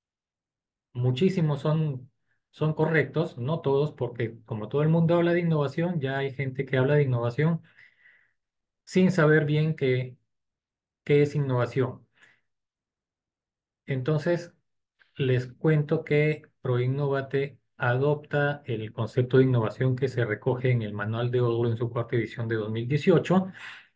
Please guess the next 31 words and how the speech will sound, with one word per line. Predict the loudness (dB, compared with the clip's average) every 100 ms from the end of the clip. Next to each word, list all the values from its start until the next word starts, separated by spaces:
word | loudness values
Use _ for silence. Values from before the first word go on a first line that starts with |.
| _ 0
que | 4
dice | 6 4 2
que | 2
una | 2 2
innovación | 2 2 0 -2 -4
es | -4
un | -6
producto | -2 2 2 0 0 -2 -4 -2
o | 2
un | 2 0
proceso | -2 -2 0 0 0 -2 -6 _ _ _ _ _
nuevo | -2 2 2 4 4
o |
mejorado. | 2 -2 -2 0 2 0 -4 _ _
Cuando | -2 0
hablamos | 2 4 4
de | 2
producto, | 2 2 2 0 -2 0
ojo, | -2 -4
estamos | -4 -4 -2
hablando | 0 0 0 0 0 -2
de, |
de | -2
un | 0 0
bien | -2 -4
tangible | -4 -4 -2 0 0 -2
como | -2 -2 -2
también | -2 -2 0 0
de | 0
un | -2
servicio, | -4 -4 -2 -4 -6